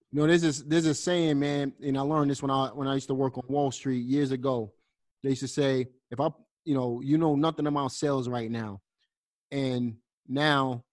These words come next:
you know, after a couple months, you'll learn about sales. But if I took you from,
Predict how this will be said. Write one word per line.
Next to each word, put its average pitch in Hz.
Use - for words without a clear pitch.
you 143
know, 127
after 147
a 135
couple 135
months, 143
you'll 135
learn 139
about 123
sales. 127
But 120
if 123
I 156
took 185
you 143
from, 123